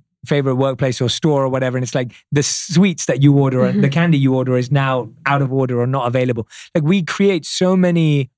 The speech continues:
Speaker 1: artificial points of pain for ourselves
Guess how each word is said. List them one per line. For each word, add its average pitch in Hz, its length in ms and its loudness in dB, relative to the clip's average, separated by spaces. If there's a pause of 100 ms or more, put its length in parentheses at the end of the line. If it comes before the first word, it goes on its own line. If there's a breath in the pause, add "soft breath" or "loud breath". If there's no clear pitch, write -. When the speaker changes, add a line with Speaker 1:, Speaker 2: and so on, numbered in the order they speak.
Speaker 1:
artificial 156 800 0
points 156 440 -4
of 127 120 -4
pain 156 320 2
for 127 160 -2
ourselves 110 640 -2